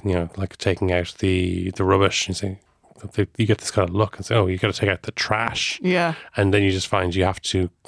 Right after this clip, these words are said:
Speaker 1: just in order to be understood, to start doing the when in Rome
Speaker 2: Yeah, yeah.
Speaker 1: thing. And then it, after a while, it starts, it bec-, just becomes a habit.
Speaker 2: I lived in the U K, in Manchester, for seven years, and, um, I, I started talking completely differently.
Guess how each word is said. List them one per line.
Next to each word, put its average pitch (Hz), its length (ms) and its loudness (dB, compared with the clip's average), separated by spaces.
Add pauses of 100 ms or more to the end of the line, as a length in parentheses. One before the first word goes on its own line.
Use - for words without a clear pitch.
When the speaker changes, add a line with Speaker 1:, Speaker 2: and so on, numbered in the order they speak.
Speaker 1:
just - 220 -4
in 95 100 4
order 98 160 4
to - 60 -16
be 92 80 -2
understood, 90 480 0
to - 80 -6
start 92 400 0 (560)
doing 92 280 4
the 90 120 -2
when 101 400 0
in 92 160 2
Rome 95 340 4 (220)
Speaker 2:
Yeah, 175 360 2
yeah. 185 140 0
Speaker 1:
thing. 110 280 4
And 90 100 2
then 92 160 4
it, 101 160 -4 (140)
after 104 260 0
a - 20 4
while, 95 240 4
it 90 40 0
starts, - 420 -6
it 107 100 -4
bec-, - 180 -8
just - 180 -6
becomes 95 180 -2
a 95 80 4
habit. 113 240 0 (800)
Speaker 2:
I 196 80 4
lived 196 200 4
in 175 340 2
the 165 80 -4
U 165 120 0
K, 165 400 0
in 170 180 -2
Manchester, 165 540 0
for 165 140 -6
seven 165 420 -4
years, 160 380 0 (200)
and, 160 240 2
um, 156 520 0 (720)
I, 165 480 4
I 170 160 2
started 160 420 0 (100)
talking 170 440 0
completely 175 480 -2
differently. 156 500 -2